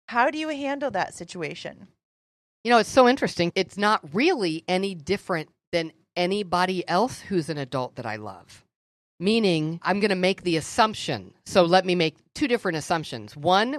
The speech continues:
Speaker 2: would be that this grandchild does not claim the name of Christ.
Speaker 1: That's what I was gonna say. Let's
Speaker 2: Yeah,
Speaker 1: go with
Speaker 2: there'd be
Speaker 1: that
Speaker 2: two.
Speaker 1: scenario.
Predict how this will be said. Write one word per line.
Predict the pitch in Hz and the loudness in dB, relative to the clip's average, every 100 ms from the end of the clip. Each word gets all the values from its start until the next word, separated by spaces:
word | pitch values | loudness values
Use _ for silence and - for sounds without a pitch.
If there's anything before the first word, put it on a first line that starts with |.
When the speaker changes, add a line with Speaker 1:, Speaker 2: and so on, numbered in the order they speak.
| 175 | 0
Speaker 2:
would | 185 | 2
be | 156 170 | 2 0
that | 160 147 - - - - | 0 -2 -4 -16 -20 -2
this | 175 175 | 0 0
grandchild | 170 170 196 202 175 143 131 120 123 - | -2 0 0 -2 2 2 2 -2 -6 -6
does | 175 170 | -4 0
not | 190 202 | -2 -2
claim | - 208 202 | -4 -4 -2
the | 185 | -2
name | 180 175 | -2 -2
of | - | -2
Christ. | 202 151 - - | -2 -2 -4 -2
Speaker 1:
That's | 220 254 | 2 2
what | 254 - | 0 4
I | 214 | 4
was | 285 | 4
gonna | 277 233 | -4 -6
say. | 247 202 | -4 -2
Let's | 196 233 | -2 2
Speaker 2:
Yeah, | 185 | 4
Speaker 1:
go | 277 | 4
with | |
Speaker 2:
there'd | 175 | 4
be | 226 | 4
Speaker 1:
that | 185 | 4
Speaker 2:
two. | 220 | 2
Speaker 1:
scenario. | 220 214 196 | 2 4 2